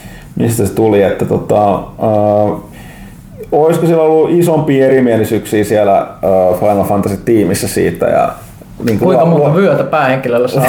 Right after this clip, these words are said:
Speaker 2: olla?
Speaker 1: <laughs>
Speaker 2: Oh.
Speaker 1: Luo-, luola-, luolasta suunnasta, eli pistettiin mies vaihtoon, että nythän siellä heti tää uusi, uusi johtaja, jonka nimeä en ehti tähän kaivaa kirjoittaa ylös. Niin
Speaker 2: Nyt siellä on jotain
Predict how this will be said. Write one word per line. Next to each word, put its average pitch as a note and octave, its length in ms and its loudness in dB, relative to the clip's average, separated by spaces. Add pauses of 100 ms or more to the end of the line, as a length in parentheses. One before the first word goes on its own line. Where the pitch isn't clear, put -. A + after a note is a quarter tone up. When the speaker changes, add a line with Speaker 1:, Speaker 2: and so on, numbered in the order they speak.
Speaker 2:
olla? B2+ 160 0 (280)
Speaker 1:
<laughs> - 800 0
Speaker 2:
Oh. G#3 680 2 (260)
Speaker 1:
Luo-, F#3 300 4
luola-, G3+ 480 2
luolasta A3 400 2
suunnasta, D#3 600 0
eli C3 140 2
pistettiin C#3+ 440 -2
mies D3+ 220 2 (180)
vaihtoon, A#2+ 560 0
että G2+ 200 -4
nythän A2+ 220 -2
siellä A#2 160 2
heti A#2 140 0
tää A#2 180 0
uusi, B2+ 340 2
uusi C#3+ 220 2
johtaja, C#3 380 0
jonka G#2+ 560 0
nimeä B2 500 2
en G#2 80 0
ehti G#2 200 -2
tähän G#2+ 260 -2
kaivaa G2+ 340 2
kirjoittaa - 600 -2
ylös. D3 500 0 (880)
Niin A3 180 0
Speaker 2:
Nyt A3 100 0
siellä F#3+ 180 2
on E3+ 80 4
jotain E3+ 300 2